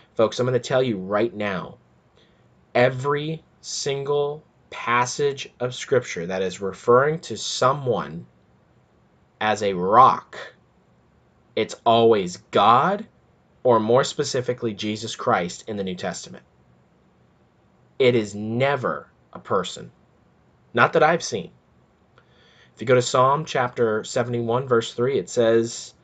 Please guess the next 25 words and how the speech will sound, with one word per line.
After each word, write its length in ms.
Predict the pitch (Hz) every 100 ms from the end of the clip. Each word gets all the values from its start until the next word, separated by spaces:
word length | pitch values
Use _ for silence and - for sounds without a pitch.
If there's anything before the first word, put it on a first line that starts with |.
| _ _ _ _ _ 85 90
"Be 540 | 127 156 165 165 170 180 _
thou 300 | 107 123 135
my 240 | 135 120 113
strong 440 | - 131 127 135
habitation, 840 | 120 131 131 - 135 131 - - - _ _ _ -
whereunto 540 | 104 120 123 123 131
I 140 | 117
may 280 | 113 117 131
continually 720 | - 98 92 143 151 151 151
resort. 560 | 139 131 127 123 87 -
Thou 200 | 101 101
hast 260 | 110 98 -
given 300 | 120 143 135
commandment 540 | 127 127 123 131 123
to 100 | 117
save 360 | - 123 120 123
me, 140 | 131
for 220 | 123 104
thou 340 | 95 104 117 120
art 340 | 113 123 120
my 280 | 107 113 120
rock 640 | 113 104 120 120 127 - - - _ _ _ _ _ _ _ _
and 220 | 101 104
my 160 | 104 101
fortress." 720 | - 98 90 - - - -